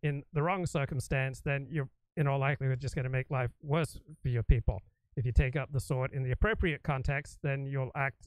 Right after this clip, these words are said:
you know, as a protector of your people. Time and place, situation, events, my dear boy, events determine what is the adaptive path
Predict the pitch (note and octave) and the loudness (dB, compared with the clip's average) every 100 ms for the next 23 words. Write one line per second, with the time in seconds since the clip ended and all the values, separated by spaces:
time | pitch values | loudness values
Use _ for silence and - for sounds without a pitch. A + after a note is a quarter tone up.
0 | _ - C3 B2+ - B2+ C3 B2+ - D3 | _ -4 -2 -2 -2 0 0 -2 -4 6
1 | G3 - E3 B2+ - C3+ B2+ A2 C3 A2+ | 6 6 -2 -2 -4 -4 -4 4 2 2
2 | G2 - _ _ _ _ _ _ _ _ | -6 -8 _ _ _ _ _ _ _ _
3 | D#3+ E3+ D3 - C#3 G#2+ - - D#3 - | 2 2 0 0 0 -4 -10 -6 -4 0
4 | D3+ C3 A#2+ G2+ _ C3+ D3 C#3+ - - | 0 0 -6 -10 _ 2 4 0 -6 -6
5 | C3 A#2+ A#2+ A2+ B2+ A#2+ A#2+ D3 C3 A2 | -4 -2 -2 -2 -2 -2 0 0 0 -4
6 | - B2+ C#3+ C3 A#2+ G#2+ - _ _ _ | -10 -4 -2 0 -2 -4 -8 _ _ _
7 | _ _ _ - C3 - C3 A#2+ C3 B2 | _ _ _ -4 -2 0 -2 -2 -4 -4
8 | - B2+ D3+ - C3 - C3 | -4 0 2 2 0 0 0